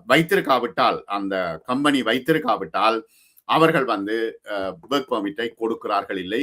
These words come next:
இழுத்தடிக்கின்றார்கள், அடுத்து கொடுக்கிறார்கள் இல்லை. ஆகவே இது, அஹ், முக்கியமான ஒரு விஷயம்.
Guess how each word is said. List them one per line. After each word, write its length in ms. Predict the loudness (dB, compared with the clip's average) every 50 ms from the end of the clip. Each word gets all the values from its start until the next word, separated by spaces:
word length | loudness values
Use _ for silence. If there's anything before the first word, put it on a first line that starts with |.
| -4 0
இழுத்தடிக்கின்றார்கள், 760 | 0 2 2 2 2 0 0 0 2 2 2 2 2 0 0
அடுத்து 220 | 0 0 -2 -4 -2
கொடுக்கிறார்கள் 600 | 0 4 4 4 6 6 6 6 6 4 2 0 0
இல்லை. 200 | 0 0 -2 -4 -8 _ _ _ _ _ _ _ _ _ -2
ஆகவே 260 | 0 4 8 8 8 8 8 6
இது, 260 | 2 2 2 4 4 4 4 2 0 -6 -6
அஹ், 400 | -4 -2 -2 0 -2 -2 -4 -6 -6
முக்கியமான 500 | -2 0 0 2 4 4 4 4 4 4 2
ஒரு 140 | 0 -2 -4
விஷயம். 340 | -6 -8 -10 -14 -20 -20